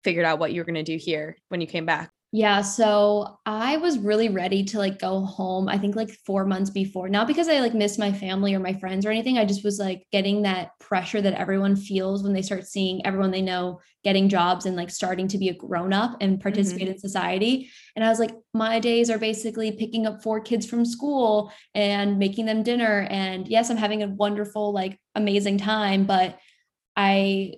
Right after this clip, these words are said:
Speaker 2: tend to put a lot of pressure on myself." And now looking back, I think, like, I should have embraced it so much because it was such a good time and, like, there's no rush to grow up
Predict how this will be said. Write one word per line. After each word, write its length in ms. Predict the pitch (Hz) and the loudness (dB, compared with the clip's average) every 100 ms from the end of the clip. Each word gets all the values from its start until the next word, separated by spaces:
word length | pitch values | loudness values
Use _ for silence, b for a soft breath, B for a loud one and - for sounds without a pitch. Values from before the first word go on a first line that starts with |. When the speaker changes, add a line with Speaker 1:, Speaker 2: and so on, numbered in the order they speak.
| - | -12
Speaker 2:
tend 280 | - 202 196 | -4 -2 -2
to 80 | 202 | 0
put 120 | 208 | 2
a 40 | |
lot 140 | 196 190 | 2 2
of 80 | |
pressure 280 | 190 185 214 | 0 -2 0
on 80 | 226 | 0
myself." 460 | 247 262 285 320 320 | 0 0 0 0 0
And 140 | 208 202 | 0 2
now 160 | 190 | 2
looking 260 | 190 196 202 | 0 0 2
back, 220 | 185 196 | 2 0
I 100 | 196 | -2
think, 260 | 196 190 196 | -4 -6 -6
like, 160 | 185 | -4
I 40 | 190 | -4
should 160 | 196 | -4
have 80 | 185 | -2
embraced 440 | 190 175 170 196 202 | -4 -4 -4 -4 -4
it 160 | 202 | -4
so 200 | - 190 | -4 -4
much 320 | 185 175 196 - | -2 -2 -4 -4
because 360 | 196 180 180 | -4 -6 -6
it 80 | 185 | -10
was 120 | 190 | -8
such 160 | 190 196 | -6 -6
a 40 | |
good 180 | 190 180 | -8 -8
time 320 | 196 175 185 | -6 -4 -4
and, 80 | 190 | -4
like, 160 | 180 180 | -6 -2
there's 240 | 190 190 | -2 0
no 140 | 185 | -4
rush 320 | 180 170 190 - | -2 -2 -4 -6
to 100 | 220 | -2
grow 200 | 220 220 | 4 4
up 280 | 233 254 | 4 0